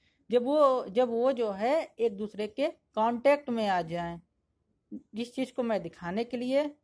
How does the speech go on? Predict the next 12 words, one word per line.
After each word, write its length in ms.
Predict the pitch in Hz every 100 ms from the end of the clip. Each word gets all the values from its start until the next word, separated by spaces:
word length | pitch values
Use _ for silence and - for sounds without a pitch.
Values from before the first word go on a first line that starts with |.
| -
मैंने 360 | 202 226 247
मल्टीमीटर 680 | 240 208 196 202 247 240 196
लिया 260 | 180 175 202
हुआ 280 | 233 247 247
है, 280 | 254 311 302 _ _ _ _ _ _ -
देखिए 400 | 208 233 202 180 - _ _ -
ये 140 | 220
है 120 | 262 269
मल्टीमीटर 640 | 240 214 233 220 214 202
का 220 | 196 160
फेज 440 | 160 _ 175 208 226
वायर 540 | 240 247 262 277 311